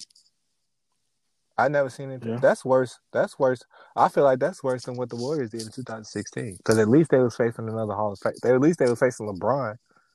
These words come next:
Speaker 2: <laughs> Right. Right. At least you facing
Speaker 1: In the
Speaker 2: somebody
Speaker 1: finals,
Speaker 2: who
Speaker 1: like,
Speaker 2: a future Hall of Famer, a top five player, all that. Like, you facing somebody,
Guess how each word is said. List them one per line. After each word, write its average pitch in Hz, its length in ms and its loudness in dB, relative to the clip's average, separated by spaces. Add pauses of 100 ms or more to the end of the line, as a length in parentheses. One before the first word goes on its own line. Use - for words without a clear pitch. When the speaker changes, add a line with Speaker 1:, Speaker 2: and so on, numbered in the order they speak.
(1300)
Speaker 2:
<laughs> - 200 2
Right. 135 240 8 (560)
Right. 147 340 8
At 139 60 6
least 208 200 6
you 214 80 2
facing - 320 4
Speaker 1:
In 170 140 8
the 147 80 8
Speaker 2:
somebody 180 140 6
Speaker 1:
finals, 131 380 6
Speaker 2:
who 143 60 6
Speaker 1:
like, 123 240 6
Speaker 2:
a 139 200 6
future 175 280 2
Hall 165 240 4
of 160 100 -2
Famer, 180 480 -2
a 139 40 0
top 175 300 0
five 160 360 -4
player, 165 480 -6
all 160 300 -4
that. 120 180 -6
Like, 120 160 -8
you 160 120 -12
facing 156 360 -6
somebody, 151 520 -4